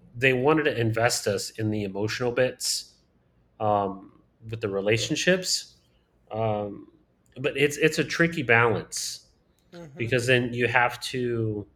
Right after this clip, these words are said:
Speaker 1: you have to invest people with that story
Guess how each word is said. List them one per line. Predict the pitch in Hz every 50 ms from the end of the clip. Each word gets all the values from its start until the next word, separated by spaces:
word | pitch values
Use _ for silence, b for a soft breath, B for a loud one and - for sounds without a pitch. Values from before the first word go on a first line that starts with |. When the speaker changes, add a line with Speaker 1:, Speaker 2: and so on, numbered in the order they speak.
| _ _ _ _ _ _ _ _ _ _ _ _ _ _ _ _ _ _ _ _ _ _ _ _ _ _ _ -
Speaker 1:
you | 120
have | 123 127 127 - -
to | - 117 127
invest | 123 113 110 107 107 113 113 - - -
people | 117 110 107 107 101 98
with | 101 104 101 -
that | 101 98 -
story | - - - 113 110 107 101 98 98 90 90